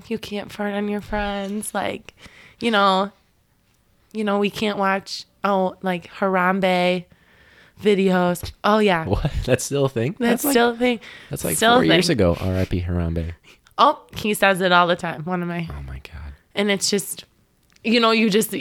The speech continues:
Speaker 1: your life and your lessons just take you to farting on your friends and <laughs> wanting to watch videos of Harambe for your reward for doing good work. And I'm just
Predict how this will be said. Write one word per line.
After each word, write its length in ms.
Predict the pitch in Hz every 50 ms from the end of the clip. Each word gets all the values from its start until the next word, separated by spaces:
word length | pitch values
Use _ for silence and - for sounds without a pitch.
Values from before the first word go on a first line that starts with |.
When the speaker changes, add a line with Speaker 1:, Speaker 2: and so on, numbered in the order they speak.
| - _ -
Speaker 1:
your 260 | 208 190 190 185 180
life 460 | 175 190 185 185 202 226 240 - -
and 120 | 214 202 185
your 120 | 180 175
lessons 420 | 175 170 175 180 - 214 208 196 -
just 200 | 190 175 - -
take 280 | - 175 165 - - 180
you 140 | 175 175 165
to 460 | - - 196 180 175 175 175 175 175 - _ _ _ _ _ _ _ _ _ _ _ _ -
farting 380 | - - 190 190 202 208 196
on 100 | 190 180 180
your 80 | 180
friends 600 | 170 - - 190 190 202 208 220 233 233 226 170 180
and 300 | 170 156 156 160 170 170 _ _ _ _ _ _ _ _ _
<laughs> 220 | - - - 254 - - _ _ _ - - - - - _ _ _ _ - 311
wanting 540 | 196 196 190 208 202 190 185 190 190 208 208
to 260 | - 214 202 220 202
watch 360 | 180 185 175 185 190 - -
videos 380 | - 208 185 202 196 202 196 196
of 160 | 185 180 -
Harambe 720 | - 208 180 180 151 175 180 180 202 214 220 226 233 247 226
for 120 | - 185
your 200 | 180 180 180 185
reward 500 | 180 175 175 170 165 175 175 175 190 226 -
for 140 | - 208 190
doing 320 | 165 190 233 208 190 190
good 240 | 180 202 220 - -
work. 380 | 190 180 175 202 285 277 -
And 180 | 247 - 170 -
I'm 200 | 202 185 180 -
just 540 | - 190 185 190 - - - - - -